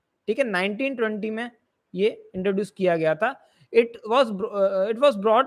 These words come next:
under control by introducing, इसको हमने कंट्रोल में किया by introducing cactus feeding predator।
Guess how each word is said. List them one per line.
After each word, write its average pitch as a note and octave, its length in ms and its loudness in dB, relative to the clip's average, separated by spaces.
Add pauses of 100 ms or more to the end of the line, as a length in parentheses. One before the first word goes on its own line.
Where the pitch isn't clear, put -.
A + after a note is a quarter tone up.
(140)
under A3 220 2
control A3+ 280 0
by C4 140 2 (120)
introducing, A3 540 0 (1700)
इसको A3+ 220 2
हमने C4 180 2
कंट्रोल A#3+ 380 2
में B3+ 220 -4
किया A#3+ 240 0
by B3+ 80 0
introducing A3+ 520 0 (200)
cactus A3+ 420 2
feeding A#3 400 -4
predator। F#3 480 -2